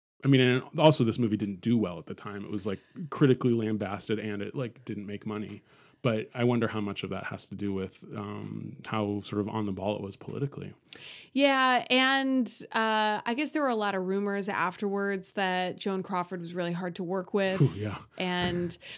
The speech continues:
Speaker 2: but it seems like there were differing accounts. Like, some people thought she was really nice and, you know, like anything.
Speaker 1: Yeah, well, it's funny 'cause, like, I read that she was apparently drinking a lot, like, was drunk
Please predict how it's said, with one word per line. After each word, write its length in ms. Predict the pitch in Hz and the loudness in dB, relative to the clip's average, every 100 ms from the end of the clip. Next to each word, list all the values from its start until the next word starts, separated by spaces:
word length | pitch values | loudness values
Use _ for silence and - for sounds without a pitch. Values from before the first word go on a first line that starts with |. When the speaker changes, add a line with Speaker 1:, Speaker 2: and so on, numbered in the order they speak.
| - | 6
Speaker 2:
but 120 | 269 | 8
it 200 | 269 285 | 8 4
seems 220 | - 359 381 | 2 4 4
like 140 | 311 | 2
there 100 | 311 | 2
were 80 | 262 | 2
differing 420 | 233 240 269 240 | 2 0 2 2
accounts. 400 | 214 - 285 262 | 0 -2 -2 0
Like, 140 | 180 | -2
some 240 | 170 233 240 | 0 0 0
people 180 | 254 254 | 0 0
thought 220 | 277 269 | 0 0
she 120 | 302 | 0
was 180 | 294 277 | -2 -2
really 320 | 285 311 311 | -2 0 0
nice 580 | 302 349 247 185 175 - | 0 0 0 0 -2 -2
and, 460 | 185 185 190 175 - | -2 0 -2 -4 -8
you 180 | - 330 | -2 0
know, 120 | 330 202 | 2 2
like 200 | 220 240 | 2 2
anything. 480 | 269 233 160 117 165 | 0 -2 -4 0 6
Speaker 1:
Yeah, 300 | 165 240 156 | 10 12 12
well, 180 | 175 202 | 12 10
it's 160 | - | 10
funny 220 | 240 254 202 | 8 8 8
'cause, 160 | 180 | 8
like, 320 | 170 156 - - _ _ - - 202 - | 8 6 4 -10 _ _ -20 -10 -4 10
I 100 | 156 | 12
read 500 | 175 180 180 170 156 - _ | 12 12 10 8 4 -4 _
that 280 | 160 139 139 | 4 8 8
she 380 | - - 185 208 | 6 6 8 8
was 320 | 185 185 151 | 8 8 8
apparently 480 | 156 143 147 147 131 | 4 4 4 6 4
drinking 400 | 110 135 139 143 | 4 2 4 4
a 80 | 131 | 6
lot, 300 | 127 - - _ _ _ _ _ | 6 6 2 _ _ _ _ _
like, 260 | 135 113 - _ _ _ - | 2 2 0 _ _ _ -2
was 160 | 139 107 | 0 0
drunk 380 | 117 123 117 | 4 4 4